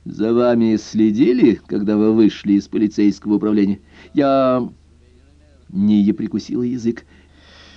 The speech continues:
Немного помолчав, она добавила: «Не знаю, не думаю. Если вы настаиваете, у меня нет времени, я все равно должна повидаться с Карлой, но если он собирается».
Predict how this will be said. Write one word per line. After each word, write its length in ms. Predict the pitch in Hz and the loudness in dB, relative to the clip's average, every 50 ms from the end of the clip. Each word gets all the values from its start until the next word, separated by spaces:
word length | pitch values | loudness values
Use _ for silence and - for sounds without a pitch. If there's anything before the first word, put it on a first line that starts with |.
| - - _ _ - | -20 -20 _ _ -12
Немного 460 | - 143 143 143 139 139 131 120 120 | -6 -4 -2 0 0 0 0 0 -2
помолчав, 580 | 104 123 120 117 113 110 - - 139 160 165 - | -2 -2 -2 -2 -2 -4 -4 -4 -4 -4 -4 -4
она 160 | 113 107 120 | -4 -4 -4
добавила: 460 | 123 123 107 107 104 107 104 110 117 - _ _ _ _ _ _ _ _ _ _ _ _ _ - | -2 -2 0 0 0 0 0 -2 -4 -8 _ _ _ _ _ _ _ _ _ _ _ _ _ -4
«Не 100 | - - | -4 -2
знаю, 480 | 123 131 131 131 127 127 127 135 135 - - - | 0 0 0 0 2 0 0 0 -2 -6 -10 -6
не 100 | 117 120 | -2 0
думаю. 400 | 110 110 101 104 110 117 131 123 - _ _ _ _ _ _ _ _ _ _ _ _ _ _ _ _ - | 2 2 2 2 2 0 -2 -4 -8 _ _ _ _ _ _ _ _ _ _ _ _ _ _ _ _ -4
Если 360 | - 208 185 - - 170 180 | -4 -2 -2 -2 0 2 4
вы 180 | 170 175 170 | 4 4 4
настаиваете, 920 | 156 147 135 127 - - - 123 226 151 113 107 104 104 98 - - 107 - - _ _ _ _ _ _ _ _ | 4 2 0 -2 -4 -8 -4 0 2 4 4 6 4 4 2 -2 -4 -8 -8 -8 _ _ _ _ _ _ _ _
у 60 | - 151 | -10 -6
меня 260 | 170 180 175 170 160 | -4 -2 0 0 0
нет 240 | 156 160 151 139 131 | 0 0 0 0 0
времени, 440 | 139 170 156 127 117 110 110 104 92 | 2 2 4 4 4 2 2 0 -2
я 240 | 113 131 151 147 139 | -2 -2 0 0 0
все 240 | 131 - - 180 185 | -2 -2 0 2 2
равно 300 | 180 175 170 170 170 170 | 2 2 2 2 2 2
должна 580 | 160 170 175 170 143 143 165 175 190 196 208 | 2 2 2 2 2 2 0 0 0 0 0
повидаться 640 | 208 - 190 185 175 151 180 196 196 - - 185 180 | 0 2 2 4 4 2 2 -2 -2 -4 -4 -4 -4
с 140 | 175 - - | -4 -4 -6
Карлой, 440 | - 156 151 131 113 107 107 101 - _ _ - _ _ | -4 -2 0 0 2 2 0 0 -2 _ _ -20 _ _
но 100 | - 107 | -6 -4
если 220 | 110 143 143 - 123 | -2 -2 0 0 0
он 180 | 135 165 165 | 0 0 0
собирается». 760 | 131 - 113 104 101 113 160 - 160 127 120 - - 120 104 | -2 -4 -4 -2 -2 0 0 0 0 -2 -4 -4 -6 -8 -8